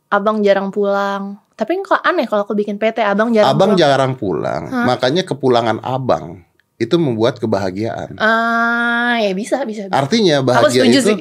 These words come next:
Speaker 2: sederhana.
Speaker 1: Aku setuju.
Speaker 2: Hanya dengan abang pulang, bahagia. Muncullah ide keluar Kebahagiaan Itu Sederhana.
Speaker 1: Setuju, aku setuju banget.
Speaker 2: Dari sana.
Speaker 1: Ah, bener.
Speaker 2: Selama ini nggak kepikiran
Speaker 1: Iya,
Speaker 2: kan?
Speaker 1: iya, iya, iya.
Speaker 2: Iya. Tuh, gua membuka,
Speaker 1: Iya, iya, bener.
Speaker 2: membuka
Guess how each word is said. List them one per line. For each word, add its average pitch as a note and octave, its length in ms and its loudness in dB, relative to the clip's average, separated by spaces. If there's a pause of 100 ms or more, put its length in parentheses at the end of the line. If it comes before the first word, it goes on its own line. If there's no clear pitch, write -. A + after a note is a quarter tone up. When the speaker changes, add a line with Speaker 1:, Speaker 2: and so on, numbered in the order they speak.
Speaker 2:
sederhana. D#3+ 560 2
Speaker 1:
Aku F#3+ 180 -2 (140)
setuju. G#3 300 -4
Speaker 2:
Hanya E3 240 4
dengan E3 260 2
abang C#3 400 0
pulang, D3+ 720 0 (720)
bahagia. D#3 880 -2 (380)
Muncullah F#3+ 500 4
ide E3+ 240 4
keluar F3+ 340 2
Kebahagiaan B2 640 2
Itu A2+ 220 -4
Sederhana. G#2+ 500 -4
Speaker 1:
Setuju, B3+ 340 2
aku B3+ 140 4
setuju A#3 260 2
banget. F#3+ 220 0
Speaker 2:
Dari G2+ 320 2
sana. A2+ 720 -6 (400)
Speaker 1:
Ah, - 200 -2 (280)
bener. A#3 480 -2 (160)
Speaker 2:
Selama G#2+ 320 0
ini A#2+ 140 2
nggak G2+ 180 2
kepikiran A2+ 460 -2
Speaker 1:
Iya, E4 180 8
Speaker 2:
kan? D#4+ 100 6
Speaker 1:
iya, E4 140 6
iya, E4 220 6
iya. D#4+ 340 4
Speaker 2:
Iya. E2 400 -4 (380)
Tuh, A2+ 160 0
gua B2+ 180 4
membuka, A#2+ 600 0
Speaker 1:
Iya, D#4 200 4
iya, D4 220 10
bener. C#4 180 2
Speaker 2:
membuka A2+ 400 0